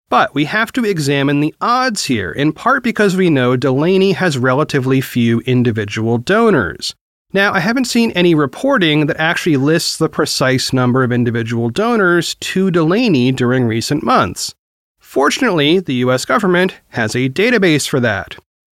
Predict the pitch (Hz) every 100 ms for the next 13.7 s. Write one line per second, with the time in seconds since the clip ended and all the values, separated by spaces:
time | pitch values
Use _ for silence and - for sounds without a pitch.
0 | _ 185 196 247 302 254 254 196 202 202
1 | - 180 151 190 226 - 220 208 - 160
2 | 151 180 196 170 143 131 123 175 220 226
3 | 196 165 160 165 151 135 127 135 131 127
4 | - - - 180 175 160 - 147 139 -
5 | 240 214 185 185 170 147 143 139 135 135
6 | 135 113 113 117 160 190 - 117 92 -
7 | _ _ 202 196 190 180 - - 233 233
8 | 226 - 127 131 151 214 220 143 120 127
9 | 170 143 - 143 156 165 160 131 135 131
10 | 123 135 147 160 - 123 - 196 220 156
11 | - 127 120 123 113 113 110 127 113 147
12 | 170 175 - 143 - - 117 113 120 220
13 | 262 - 143 117 104 101